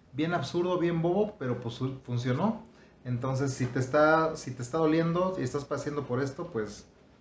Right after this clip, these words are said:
ya sabes, inténtalo, no pierdes nada. Y ahí me cuentas cómo te fue.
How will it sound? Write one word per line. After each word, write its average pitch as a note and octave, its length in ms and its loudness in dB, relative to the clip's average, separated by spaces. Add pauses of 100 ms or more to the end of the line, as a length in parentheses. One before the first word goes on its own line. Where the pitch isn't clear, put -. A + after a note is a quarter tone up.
(200)
ya - 100 -6
sabes, G3+ 300 -2
inténtalo, F#3 440 2
no F3 160 -2
pierdes D#3 280 0
nada. D#3+ 340 0 (240)
Y C#3+ 80 -4
ahí C#3+ 60 0
me D3 120 -2
cuentas C#3 300 0
cómo C#3 240 0
te B2+ 100 0
fue. C#3 260 -4